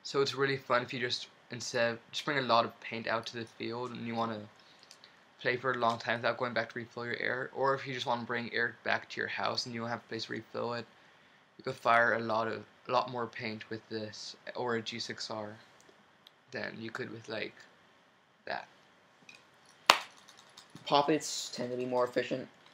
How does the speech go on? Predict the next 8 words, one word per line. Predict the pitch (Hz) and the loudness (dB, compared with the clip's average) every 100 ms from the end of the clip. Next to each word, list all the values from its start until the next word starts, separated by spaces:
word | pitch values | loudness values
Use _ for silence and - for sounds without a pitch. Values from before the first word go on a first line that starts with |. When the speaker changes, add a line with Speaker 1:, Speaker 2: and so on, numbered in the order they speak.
| - | -8
Speaker 2:
so, | - 123 120 - - - - - - - _ - - - - - - - - - - - - - _ - - | 2 4 4 -2 -14 -20 -20 -20 -20 -20 _ -20 -20 -20 -20 -20 -20 -20 -20 -14 -14 -14 -20 -20 _ -20 -8
like, | 120 - - - | -8 -6 -12 0
like, | 127 - - - - | 0 0 -10 -20 -10
first | - 143 160 - | 4 6 6 6
place | 170 165 156 - - - - - | 6 6 4 2 -2 -12 -20 -4
goes | 117 120 113 | 0 0 -2
to | |
the | 117 117 | 0 0